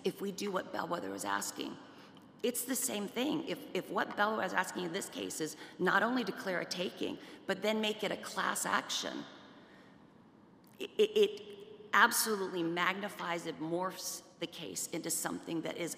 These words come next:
unwieldy and just not appropriate. This is a case involving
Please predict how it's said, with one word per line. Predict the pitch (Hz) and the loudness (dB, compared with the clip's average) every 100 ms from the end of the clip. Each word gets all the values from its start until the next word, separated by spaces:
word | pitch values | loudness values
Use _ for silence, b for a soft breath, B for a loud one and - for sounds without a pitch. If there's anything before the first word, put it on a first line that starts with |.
| - | -2
unwieldy | 185 185 175 170 170 175 - | -2 0 -2 -2 -2 -2 -2
and | 143 349 339 - - - - | 0 0 0 -6 -14 -10 -6
just | 233 - - | -6 -6 -4
not | 196 202 196 190 - - - B B B B B B - - | 0 0 2 2 0 -2 -10 B B B B B B -20 -2
appropriate. | 165 - 202 214 - 143 156 - - 151 B B B B B - - - | -2 -2 -2 -2 0 -2 -2 -4 -12 -16 B B B B B -20 -20 -12
This | 190 208 269 | 0 2 2
is | 330 247 | 2 2
a | |
case | - - 165 160 - - | 0 -2 -4 -2 -4 -2
involving | 170 165 160 160 160 160 | 0 2 0 -2 -4 -4